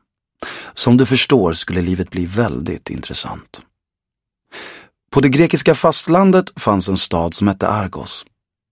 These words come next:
Det var inte den största eller mäktigaste staden,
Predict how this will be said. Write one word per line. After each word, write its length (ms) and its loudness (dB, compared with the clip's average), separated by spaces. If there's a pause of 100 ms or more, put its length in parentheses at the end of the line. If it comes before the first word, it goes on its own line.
(360)
Det 100 2
var 120 0
inte 180 -6
den 140 -4
största 640 -4
eller 240 2
mäktigaste 580 -2
staden, 500 -6